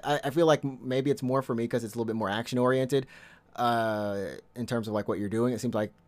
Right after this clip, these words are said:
but it is in the same vein of, like, go kill a bunch of things and maybe there's some gacha.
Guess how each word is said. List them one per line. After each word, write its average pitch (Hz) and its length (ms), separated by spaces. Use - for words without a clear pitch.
but 175 220
it 208 160
is 254 180
in 190 160
the 185 80
same 180 340
vein 151 300
of, 120 140
like, 117 240
go 135 600
kill 160 140
a - 20
bunch 131 200
of 127 40
things 135 320
and 110 240
maybe 117 160
there's 127 160
some 123 120
gacha. 127 500